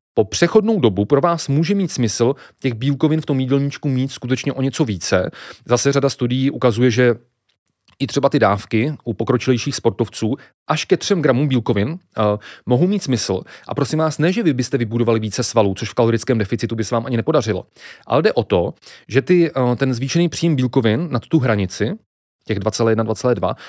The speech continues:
má smysl v tom, že vy sice nevybudujete novou svalovou hmotu,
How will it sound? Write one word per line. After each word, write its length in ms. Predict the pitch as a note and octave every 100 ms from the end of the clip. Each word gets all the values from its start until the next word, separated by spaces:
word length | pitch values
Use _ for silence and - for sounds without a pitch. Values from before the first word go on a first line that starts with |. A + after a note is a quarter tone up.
| -
má 160 | - C3
smysl 320 | - G3 G#3+
v 100 | -
tom, 260 | - G2 A#2
že 120 | A#2 C#3
vy 80 |
sice 300 | D#3 E3+ A2+
nevybudujete 640 | F#2+ A2 F3 F#3 A#3 G#3+ C3
novou 200 | G2+ G2
svalovou 360 | - G#2+ G2 F#2+
hmotu, 480 | G2 - F#2+ D3